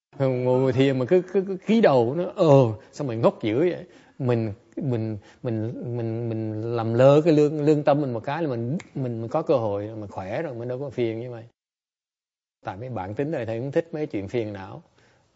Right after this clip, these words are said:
Cứ thắc mắc hoài tại sao mình giúp người ta để cuối cùng mình thiệt thòi, cực cả đời, cái mười năm trời như vậy. Mỗi lần giúp người ta là mình cứ thiệt thòi hoài, người ta cười khà khà, người ta bỏ ta đi. <laughs>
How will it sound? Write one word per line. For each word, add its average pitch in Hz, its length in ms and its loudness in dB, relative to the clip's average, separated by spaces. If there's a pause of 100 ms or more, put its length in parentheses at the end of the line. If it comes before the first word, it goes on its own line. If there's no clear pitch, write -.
(520)
Cứ 123 120 -6
thắc 123 200 -8
mắc 139 160 -8
hoài 107 180 -8
tại 101 140 -6
sao 117 140 -6
mình 107 140 -6
giúp 143 160 -2
người 107 120 -6
ta 110 160 -6
để 101 100 -4
cuối 123 180 2
cùng 104 160 -2
mình 98 100 -6
thiệt 110 160 -2
thòi, 98 520 -4
cực 95 140 -10
cả 120 100 -4
đời, 101 360 0 (180)
cái 127 100 -2
mười 101 200 -2
năm 107 220 -6
trời 95 220 -4
như 107 100 -10
vậy. 95 320 -12 (1500)
Mỗi 113 120 -8
lần 113 180 -4
giúp 156 140 0
người 120 100 -6
ta 117 280 -6
là 120 100 -8
mình 107 240 -6
cứ 127 160 -2
thiệt 104 200 -4
thòi 98 280 -2
hoài, 87 340 -12 (340)
người 95 180 -8
ta 107 100 -4
cười 98 200 -2
khà 92 80 -4
khà, 95 220 -4
người 90 100 -10
ta 101 80 -8
bỏ 92 240 -4
ta 113 100 -4
đi. 104 260 -4 (340)
<laughs> 156 80 2